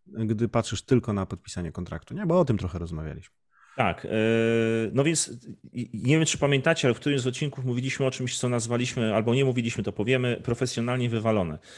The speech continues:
Speaker 2: E, ja, ja sobie, m, u-, też, e, gdzieś tam stosuję takie podejście i, i do niego zachęcam. Jeśli sprzedawca jest spięty i skie-, zorientowany tylko na zamknięciu, to tak naprawdę przestaje być dla niego ważne cokolwiek innego.
Speaker 1: Mhm.
Speaker 2: W sensie przestaje być otwarty na słuchanie klienta, na zadawanie pytań.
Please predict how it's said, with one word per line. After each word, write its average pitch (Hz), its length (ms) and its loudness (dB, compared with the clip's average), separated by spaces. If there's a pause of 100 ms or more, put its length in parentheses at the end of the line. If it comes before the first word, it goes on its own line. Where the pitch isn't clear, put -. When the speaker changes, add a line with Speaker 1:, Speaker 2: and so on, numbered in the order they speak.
(240)
Speaker 2:
E, 101 380 4
ja, 117 120 4
ja 131 140 2
sobie, 139 340 0
m, 113 280 -4
u-, 120 120 -4
też, 131 340 0
e, 120 320 0
gdzieś 117 220 -4
tam 117 400 -4 (100)
stosuję 127 460 4
takie 110 220 -2
podejście 110 500 0
i, 107 220 -4
i 107 60 -2
do 110 100 0
niego 113 180 2
zachęcam. 117 440 0 (300)
Jeśli 120 180 0
sprzedawca 160 460 2
jest 151 140 4
spięty 107 460 0
i 107 60 -2
skie-, - 300 -2
zorientowany 135 560 -2
tylko 151 240 -4
na 135 120 -2
zamknięciu, 123 640 0 (380)
to 143 100 0
tak 147 180 0
naprawdę 147 320 0
przestaje 143 360 -2
być 131 140 -2
dla 131 100 -4
niego 131 220 -2
ważne 123 260 0
cokolwiek 120 480 -2
innego. 90 420 0
Speaker 1:
Mhm. 117 340 -4
Speaker 2:
W - 40 -20
sensie - 180 -20
przestaje - 400 -2
być 135 140 -6
otwarty 123 380 2
na 117 100 0
słuchanie 120 400 0
klienta, 107 340 -2
na 107 120 0
zadawanie 117 440 2
pytań. 123 360 -2